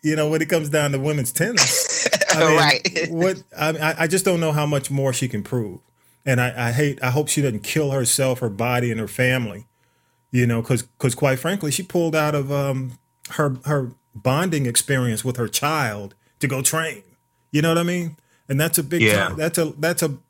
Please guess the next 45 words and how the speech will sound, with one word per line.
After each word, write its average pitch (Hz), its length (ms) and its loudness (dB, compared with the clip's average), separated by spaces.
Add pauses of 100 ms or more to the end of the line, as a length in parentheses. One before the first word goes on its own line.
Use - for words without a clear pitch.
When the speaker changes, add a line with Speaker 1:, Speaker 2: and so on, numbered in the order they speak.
(220)
Speaker 1:
that's 165 240 -2
an 226 80 2
important 180 420 0
period, 160 380 2
man, 120 500 -2
to 131 80 -2
bond 131 320 0
with 113 160 -6
your, 110 120 -6 (100)
with 123 200 -4
your 104 100 -4
baby. 139 360 -2 (640)
You 120 140 2
know, 110 300 -2
you 120 180 -4
can't 160 240 0
go 147 160 2
nanny 139 460 2 (580)
all, 127 500 0
you 131 140 -2
know, 120 180 -4
for, 120 260 -6
for 123 140 -6
the 113 60 -4
baby's 110 360 0
life. 139 300 -2
You 175 80 -4
gotta 135 280 -2
be 156 180 -2
there. 92 240 -6
So, 123 340 -2 (540)
you 156 100 4
know, 147 140 2 (100)
but 175 160 6
on 175 120 4
the 180 80 6
other 170 140 2
hand, 160 240 2
I, 147 120 0
I 135 140 0
want 147 300 2
her, 139 280 0 (220)
I 127 100 0
support 127 480 -2
her, 120 280 0